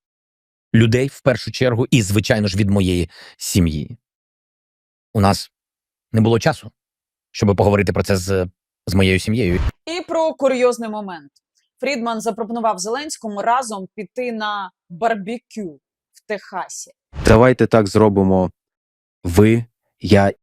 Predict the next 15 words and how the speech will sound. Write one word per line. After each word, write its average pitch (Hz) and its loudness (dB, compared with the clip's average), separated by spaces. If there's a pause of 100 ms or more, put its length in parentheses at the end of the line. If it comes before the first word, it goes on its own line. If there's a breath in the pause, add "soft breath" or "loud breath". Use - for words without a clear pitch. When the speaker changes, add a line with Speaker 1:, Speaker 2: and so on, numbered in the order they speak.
(200)
Speaker 3:
і 98 0
мій 95 4
друг 95 0
Джо 98 6
Роган 92 2 (260)
разом 98 6
підемо 98 4
на 90 4
техаське - 2
барбекю. 85 -2 (300)
Speaker 1:
Хто - 4
платить? 104 0 (680)
Speaker 3:
Гарне 92 4
запитання. 104 4 (180)
Speaker 1:
Путін. 98 2